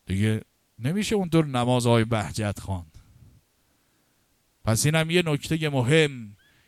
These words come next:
کیا عبد صالح خدا هستن؟ فرمود اون کسانی که مجاز می‌دونن اون چرا خدا مجاز کرده، می‌رن سراغ حلال خدا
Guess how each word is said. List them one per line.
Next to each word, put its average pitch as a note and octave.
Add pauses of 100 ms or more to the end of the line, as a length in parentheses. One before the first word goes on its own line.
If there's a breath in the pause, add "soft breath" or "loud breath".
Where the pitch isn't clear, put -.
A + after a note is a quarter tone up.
کیا F3+ (100)
عبد F3+
صالح E3
خدا D3+
هستن؟ A#2+ (580)
فرمود C#3+
اون F#3+
کسانی D#3+
که A2+ (720)
مجاز E3
می‌دونن C#3+
اون E3
چرا D#3
خدا C#3+
مجاز A#2+
کرده، G#2 (200)
می‌رن D3
سراغ C#3
حلال C3
خدا G#2